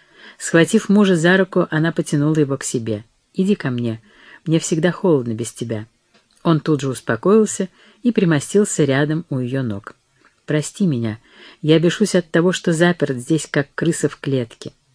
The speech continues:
А наверху, быть может...» Он не договорил,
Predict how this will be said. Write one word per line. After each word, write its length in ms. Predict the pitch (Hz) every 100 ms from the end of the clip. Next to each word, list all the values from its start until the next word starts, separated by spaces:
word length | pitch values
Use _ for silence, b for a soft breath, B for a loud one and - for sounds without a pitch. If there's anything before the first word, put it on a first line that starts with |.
| _ -
А 100 | 139
наверху, 440 | 127 127 - 226
быть 240 | 196 185 180
может...» 400 | 175 165 160 - b b b b b
Он 200 | 160 180
не 80 | 190
договорил, 560 | 180 202 196 190 120